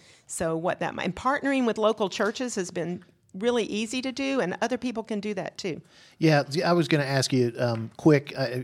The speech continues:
Speaker 2: you know, the, the new building is fantastic, but I would imagine, along with shouting out some of the corporate, would you guys like to shout out who's the church that, some of the churches that have been helping you, especially in the past for location?
Speaker 1: Oh, absolutely. So, um, currently, we were using the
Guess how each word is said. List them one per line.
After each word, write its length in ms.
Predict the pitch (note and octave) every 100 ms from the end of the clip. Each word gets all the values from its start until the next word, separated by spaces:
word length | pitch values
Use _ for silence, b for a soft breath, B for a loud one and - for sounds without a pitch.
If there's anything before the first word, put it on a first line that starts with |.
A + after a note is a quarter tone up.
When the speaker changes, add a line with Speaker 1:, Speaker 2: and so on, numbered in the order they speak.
| C#3
Speaker 2:
you 100 | B2
know, 120 | A#2
the, 160 | A2+ B2
the 220 | B2+ B2+
new 160 | D3
building 340 | C3+ C#3 C3 B2
is 120 | A#2+
fantastic, 580 | B2 A#2 A#2+ A#2 - -
but 120 | A#2
I 80 | C3
would 100 | A#2+
imagine, 400 | A#2+ B2+ A#2+ A#2+
along 280 | A2+ A#2 A#2
with 100 | A2+
shouting 360 | - A#2 A#2 A2+
out 160 | A2+
some 120 | -
of 60 | A#2
the 60 | G#2+
corporate, 480 | A#2+ A2+ A2+ G#2+ - B2+ A#2+
would 160 | A2+ A2+
you 80 | A#2
guys 220 | A#2+ A2+
like 140 | A#2
to 60 | A2+
shout 260 | - A#2 A2+
out 240 | G#2+ - -
who's 500 | A2+ F#2+ A#2+ A#2+ A2 A2+ B2 A2+
the 100 | A2+
church 300 | A2+ B2+ A2
that, 160 | A#2 A2+ A#2 A#2
some 180 | - C3
of 40 |
the 60 | A2
churches 320 | B2+ A2 A2
that 60 | A2
have 80 | G#2
been 100 | G#2
helping 300 | G#2+ G#2 G#2+
you, 200 | A2 G#2 B B -
especially 320 | D3+ C3+ A#2+
in 60 |
the 60 | G#2+
past 260 | B2+ A2+ -
for 120 | G#2+
location? 520 | G#2 - G#2 G#2+ A2 -
Speaker 1:
Oh, 160 | - -
absolutely. 520 | A#3+ A#3 A#3 F#3 F#3
So, 360 | F#3 G3+ F#3 -
um, 460 | F3+ F3 E3+ F3 - - _
currently, 640 | - B3+ D4 - G3+ F#3+ F#3
we 160 | F#3 F#3+
were 140 | F3+
using 440 | F#3+ G3+ G#3 F#3 E3+
the 220 | D#3+